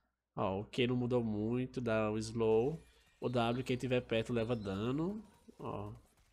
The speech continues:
Tá parecendo Frankenstein. O E. Ixi, dá um socão, é?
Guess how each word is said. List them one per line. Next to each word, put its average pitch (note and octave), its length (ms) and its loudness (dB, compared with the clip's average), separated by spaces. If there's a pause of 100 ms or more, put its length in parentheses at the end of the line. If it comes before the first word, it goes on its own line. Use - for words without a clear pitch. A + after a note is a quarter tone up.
(1040)
Tá D3+ 80 -2
parecendo D#3+ 260 0
Frankenstein. C3+ 920 -2 (2250)
O A#2+ 240 -2
E. A#2+ 380 2 (360)
Ixi, G#3 540 0
dá C#3 140 2
um F3+ 80 2
socão, F#3 520 0
é? F4 220 4